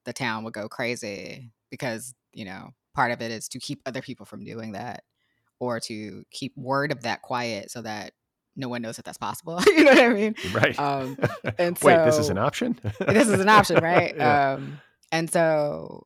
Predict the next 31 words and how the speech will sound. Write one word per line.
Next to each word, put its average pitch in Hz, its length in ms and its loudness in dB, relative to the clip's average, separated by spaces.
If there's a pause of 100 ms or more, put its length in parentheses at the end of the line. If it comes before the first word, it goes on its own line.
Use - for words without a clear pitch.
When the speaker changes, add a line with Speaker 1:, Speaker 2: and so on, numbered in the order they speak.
(140)
Speaker 1:
yeah, 196 220 4
so 160 160 2
I 151 80 2
think 165 160 -4
that's 151 180 2
what's 160 120 -6
interesting, 135 340 -8
what 123 120 -10
you 131 60 -8
see 127 100 -8
in 123 60 -10
the 123 80 -10
narratives 120 320 -6
all 110 120 -6
the - 80 -12
time 120 320 -8
is, 127 120 -16
like, - 420 -18
that, 120 120 -8 (260)
that 113 300 -8 (600)
there 156 120 0
was 135 140 -2
always 117 640 -6 (160)
a 123 80 -8
level 117 260 -6
of - 200 -12
panic 117 440 -10 (320)
and 120 120 -10
hysteria - 540 -10
and 123 180 -14
fear 120 440 -16